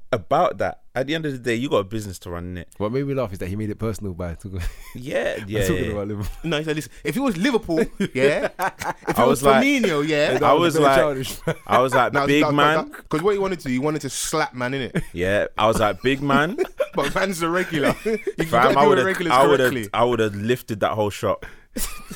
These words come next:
Speaker 1: Like, I swear down.
Speaker 3: But you know, funny, if you see barbershops, yeah, it's finding a fine line 'cause they're proper relaxed, nice environments. Even though they're bantering
Speaker 1: Yeah.
Speaker 3: about, like,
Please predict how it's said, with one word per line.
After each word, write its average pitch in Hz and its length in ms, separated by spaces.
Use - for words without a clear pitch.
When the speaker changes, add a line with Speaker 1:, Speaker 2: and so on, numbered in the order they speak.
Speaker 1:
Like, - 400
I - 60
swear 117 300
down. 107 280
Speaker 3:
But 165 100
you 214 80
know, 233 80
funny, 233 180
if 214 80
you 190 60
see 214 160
barbershops, 165 480
yeah, 104 160
it's 127 140
finding 160 300
a 139 40
fine 143 300
line 131 160
'cause 131 160
they're 139 180
proper 175 340
relaxed, 147 420
nice 131 240
environments. 120 480
Even 175 140
though 175 60
they're 156 80
bantering 139 320
Speaker 1:
Yeah. 104 80
Speaker 3:
about, 104 200
like, 104 160